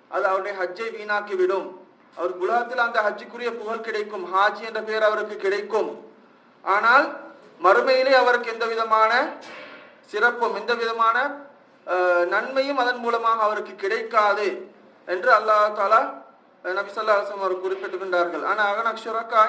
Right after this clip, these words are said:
அனி ஷிர்கி மன் ஆமில அமலன் அஷ்ரக ஃபீஹி மஇ கைரி தரக்துஹு வ ஷிர்கஹு." யார் நான், அஹ், இணை வைப்ப-, இணை வைப்பவர்களை விட்டு நான் தூய்மை,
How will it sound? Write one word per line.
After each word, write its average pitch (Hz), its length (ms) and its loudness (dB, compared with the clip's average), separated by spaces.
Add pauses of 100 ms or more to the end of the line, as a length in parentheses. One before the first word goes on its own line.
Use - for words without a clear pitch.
(120)
அனி 190 120 -2 (100)
ஷிர்கி 247 360 -8 (340)
மன் 202 200 -2
ஆமில 240 400 0 (160)
அமலன் 262 360 0 (280)
அஷ்ரக 240 400 0 (120)
ஃபீஹி 226 380 -14
மஇ 226 360 -4
கைரி 262 380 -4 (520)
தரக்துஹு 254 560 2
வ 233 40 0 (120)
ஷிர்கஹு." 202 420 -2 (200)
யார் 214 380 4 (1160)
நான், 214 340 8
அஹ், 175 320 0 (120)
இணை 233 220 -6
வைப்ப-, 254 460 -4
இணை 226 240 -10
வைப்பவர்களை 240 540 0
விட்டு 233 240 -4
நான் 240 440 2 (680)
தூய்மை, 226 300 -4